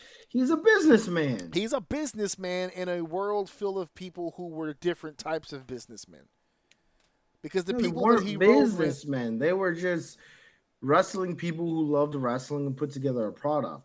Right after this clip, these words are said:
Speaker 1: This is a guy who walked into a place. He was a shark in a sea of
Speaker 2: There,
Speaker 1: just fish.
Speaker 2: there's your word.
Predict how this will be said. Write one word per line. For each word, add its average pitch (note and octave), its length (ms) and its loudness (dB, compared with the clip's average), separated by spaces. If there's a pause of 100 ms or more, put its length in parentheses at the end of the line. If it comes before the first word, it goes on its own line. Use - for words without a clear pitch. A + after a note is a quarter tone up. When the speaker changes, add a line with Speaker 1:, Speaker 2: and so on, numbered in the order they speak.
(160)
Speaker 1:
This C3+ 220 -6
is C3 100 -8
a B2+ 60 -4
guy C3 240 -4
who C3 100 -2
walked C3+ 380 -4
into C3 280 -8
a B2+ 40 -10
place. D#3 440 0 (540)
He G3 100 6
was G#3+ 160 10
a F#3 140 4
shark A3 560 8
in F#3+ 300 -2
a E3+ 100 0
sea G3+ 420 -2
of F3+ 100 4
Speaker 2:
There, F#3+ 80 -2
Speaker 1:
just F3 280 -2
fish. F3+ 360 -2
Speaker 2:
there's F#3+ 320 2
your F#3 140 2
word. E3+ 480 -2